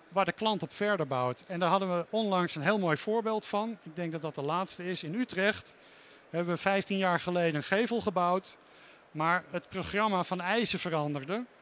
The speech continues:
Er moest een verdieping uit. Nou, als de verdieping eruit gaat, heb je een dubbele overspanning en voldoet je draagstructuur niet meer. Daar hadden wij een oplossing voor, want onze stalen profielen kun je heel simpel verstevigen.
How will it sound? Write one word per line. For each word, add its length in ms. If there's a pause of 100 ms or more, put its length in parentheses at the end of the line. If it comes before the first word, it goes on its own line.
(580)
Er 80
moest 220
een 60
verdieping 500
uit. 380 (480)
Nou, 160
als 140
de 80
verdieping 480
eruit 280
gaat, 380 (180)
heb 180
je 100
een 160
dubbele 300
overspanning 880
en 140
voldoet 340
je 60
draagstructuur 720
niet 120
meer. 260 (840)
Daar 100
hadden 200
wij 120
een 80
oplossing 480
voor, 280
want 320 (100)
onze 300
stalen 360
profielen 460
kun 140
je 80
heel 320
simpel 600
verstevigen. 840